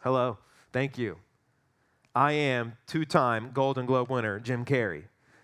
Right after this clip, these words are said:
And the crowd laughed as he's just, you know, talking about his accomplishments. And he says, "And you know, when I go to sleep at night,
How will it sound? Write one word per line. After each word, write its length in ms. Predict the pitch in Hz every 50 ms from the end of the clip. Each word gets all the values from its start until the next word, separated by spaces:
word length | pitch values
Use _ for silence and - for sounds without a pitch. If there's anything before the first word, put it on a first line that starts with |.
| _ _
And 20 | -
the 80 | 92
crowd 260 | - - 123 110 110 101
laughed 440 | 98 95 101 104 104 104 107 95
as 100 | 95 87
he's 200 | - 110 98 90
just, 220 | - 104 - - -
you 60 | 107
know, 220 | 101 95 95 101 113 - _ _ _ _ -
talking 220 | - 101 104 107
about 120 | 107 101 107
his 140 | 107 -
accomplishments. 640 | - - 117 98 98 107 110 - 107 104 104 - - - - - - - - _
And 120 | - 120 127
he 40 | 131
says, 200 | - 127 113 -
"And 120 | 117 120
you 100 | 131 139
know, 300 | 156 196 214 160 139 135 - - _ _ _ _ _ _ _ _ _ _ _ _ _ - - - -
when 160 | - 113 107
I 100 | 110 123
go 120 | 131 143
to 60 | 139 135
sleep 300 | - - 180 208 - -
at 100 | - -
night, 280 | 98 92 92 95 -